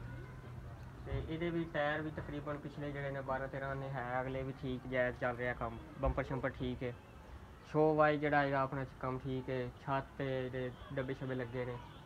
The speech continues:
ਹੋਕੇ ਸਰੀਏ। ਬਾਕੀ ਇਹ ਜੀ ਅਸਲ ਗੱਡੀਆਂ ਇਹ ਸ਼ੌਂਕ ਨੂੰ ਰੱਖੀਆਂ ਨੇ, ਜਿਹਨੂੰ ਕਹਿੰਦੇ ਨੇ ਨਾ ਵਡੇਰਿਆਂ ਗੱਲ ਐਵੇਂ ਨਹੀਂ ਕਰ ਦਿੱਤੀ, ਸ਼ੌਂਕ ਦਾ ਮੁੱਲ ਕੋਈ ਨਹੀਂ। ਅਸਲ ਰੱਖੀਆਂ ਨੇ ਸ਼ੌਂਕ ਨੂੰ।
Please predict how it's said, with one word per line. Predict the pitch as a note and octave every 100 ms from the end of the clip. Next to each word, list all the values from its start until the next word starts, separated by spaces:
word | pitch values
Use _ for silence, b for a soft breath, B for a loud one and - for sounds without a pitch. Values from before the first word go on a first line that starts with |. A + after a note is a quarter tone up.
| -
ਹੋਕੇ | B2 A#2 C#3+ B2+
ਸਰੀਏ। | C3+ B2 B2 A#2+ A#2 - - - - - - - - - - - - - - - -
ਬਾਕੀ | C3+ - D3+ D3 D3 C#3+ A#2+
ਇਹ | D3+ D#3+ E3
ਜੀ | D#3+ E3 E3 E3 -
ਅਸਲ | D#3+ F#3 F3 F3 D3+ - - - - - - - - - -
ਗੱਡੀਆਂ | C#3 C3 D3+ D#3
ਇਹ | D#3 D#3 -
ਸ਼ੌਂਕ | D#3 D3+ D3+
ਨੂੰ | D3+
ਰੱਖੀਆਂ | C#3+ C3 A#2+ A#2+
ਨੇ, | A#2
ਜਿਹਨੂੰ | C3 C#3
ਕਹਿੰਦੇ | C#3+ C#3+ D3
ਨੇ | D#3+
ਨਾ | E3 D#3+
ਵਡੇਰਿਆਂ | C3+ C#3 C#3+ D3
ਗੱਲ | C#3 C#3 C#3
ਐਵੇਂ | C#3
ਨਹੀਂ | C#3+
ਕਰ | C#3 C3
ਦਿੱਤੀ, | C3 C#3
ਸ਼ੌਂਕ | B2+ B2 A#2+
ਦਾ | B2+
ਮੁੱਲ | B2 A#2+ B2+
ਕੋਈ | B2 A2
ਨਹੀਂ। | G#2 - - - - - - - - - - D#3
ਅਸਲ | D#3+ E3
ਰੱਖੀਆਂ | E3+ D#3 E3+
ਨੇ | F#3
ਸ਼ੌਂਕ | - C3+ B2
ਨੂੰ। | A#2